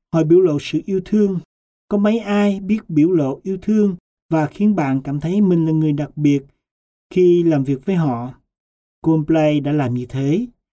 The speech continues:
Họ cảm ơn vì đã giúp họ thành công. Họ biểu lộ lòng trân trọng, chân thành. Họ rất khiêm nhường. Và người ta sẽ liên kết với những biểu lộ như thế. Thứ tư, họ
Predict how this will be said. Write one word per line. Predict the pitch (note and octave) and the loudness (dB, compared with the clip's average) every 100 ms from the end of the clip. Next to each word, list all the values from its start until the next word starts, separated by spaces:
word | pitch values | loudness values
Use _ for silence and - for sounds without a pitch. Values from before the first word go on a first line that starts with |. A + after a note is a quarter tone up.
| _ _ - | _ _ -4
Họ | D3+ D3 | -4 -2
cảm | E3 F#3+ G#3+ | -2 2 2
ơn | A3+ A3+ G#3 _ _ | 4 2 -2 _ _
vì | D#3 D#3 D3+ | 0 2 2
đã | C#3+ | 0
giúp | C#3+ B3 A#3 | -2 -4 -4
họ | D3 | -4
thành | D3 C3+ | -2 -4
công. | - E3+ E3 D#3 - _ _ _ | -2 -2 -2 -4 -12 _ _ _
Họ | D#3+ D#3+ | -2 2
biểu | D#3+ F#3+ | 4 4
lộ | F#3 D3+ C#3+ | 4 2 2
lòng | E3 D#3 D3 | 2 2 0
trân | - F3 E3+ | -2 -2 -2
trọng, | C#3+ A#2+ C#3 | -4 -4 -4
chân | F3+ E3+ | -2 -2
thành. | D#3+ D3+ C#3 A#2+ _ _ _ - | -2 -2 -2 -4 _ _ _ -6
Họ | D3 | -4
rất | D3+ A#3+ | -2 -2
khiêm | - G3+ | 0 2
nhường. | F#3 E3+ D#3 C#3 - _ _ _ _ _ E3 | 4 4 4 0 -6 _ _ _ _ _ -2
Và | D3+ | 0
người | D3 | 0
ta | C#3+ D#3+ D#3+ | 0 -2 -2
sẽ | D3+ E3+ | -2 -2
liên | F3 E3 D3+ | 0 0 -2
kết | G3 A#3 B3+ _ _ _ | -2 -2 -4 _ _ _
với | D#3 E3+ F3+ F#3 A#3 | 0 2 4 4 2
những | G#3 C3+ D3+ | 2 2 0
biểu | D3 D3 | 0 0
lộ | C3 | 0
như | B2 C#3 | -2 -4
thế. | C3+ C#3+ D3+ G#3+ - _ _ _ _ _ | -4 -2 -2 -2 -8 _ _ _ _ _
Thứ | - | -6
tư, | A3+ A#3+ A3+ G#3 - _ _ | 0 2 2 0 -6 _ _
họ | E3+ E3 | 0 0